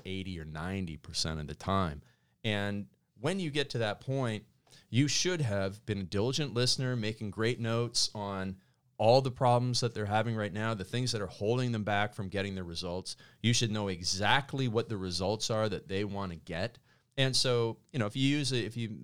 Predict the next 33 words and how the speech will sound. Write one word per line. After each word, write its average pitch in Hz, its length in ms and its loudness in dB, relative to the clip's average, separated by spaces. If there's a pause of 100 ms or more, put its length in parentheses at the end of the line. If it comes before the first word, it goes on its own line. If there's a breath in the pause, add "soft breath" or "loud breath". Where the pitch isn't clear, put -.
make 123 220 0
a 123 40 -6
little 113 140 -2
mental 107 300 -4
picture 120 320 -6
in 98 80 -6
your 95 100 -6
head, 107 320 2
right 147 180 2
now 143 160 0
they're 113 200 -4
at 98 100 -8
point 104 360 -4
A, 90 200 0
which 95 260 -6
is 87 220 -2
the 85 380 -6
painful 107 400 2
prison. 71 360 -4 (140)
They're 113 140 2
in 104 80 2
a 95 40 -6
painful 160 440 -4
prison 120 360 -2
right 107 180 -6
now, 101 240 0
whether 95 320 -2
it's 90 240 -2 (360 loud breath)
with 107 160 0
respect 92 380 0
to 85 60 -8
weight 107 260 2
loss, 127 420 4